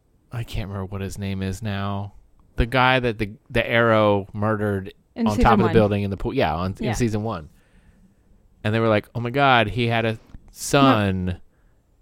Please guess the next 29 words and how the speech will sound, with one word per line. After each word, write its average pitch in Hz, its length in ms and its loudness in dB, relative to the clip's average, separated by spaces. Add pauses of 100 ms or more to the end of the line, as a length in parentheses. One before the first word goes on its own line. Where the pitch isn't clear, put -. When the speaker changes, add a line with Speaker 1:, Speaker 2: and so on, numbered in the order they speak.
(480)
Speaker 1:
But 117 180 4
is 127 180 4
that 131 220 4
son 131 220 0
Adrian 151 560 -2
or 117 240 0
is 107 140 -4
that 113 280 -2
son 117 460 -4
somebody 107 320 -2
else 110 220 -2
and 98 100 -4
it's 90 100 -8
just 95 140 -10
a 98 60 -8
complete 98 300 -8
red 92 260 -4
herring? 78 500 -6 (540)
Speaker 2:
I - 60 -20
don't - 220 -20
know. - 60 -20 (320)
Speaker 1:
See, 117 340 0
like, - 180 2
that's 131 220 2
the 139 100 0
part 120 200 2
I'm 107 120 -4
confused 101 440 -8
about. 73 380 -10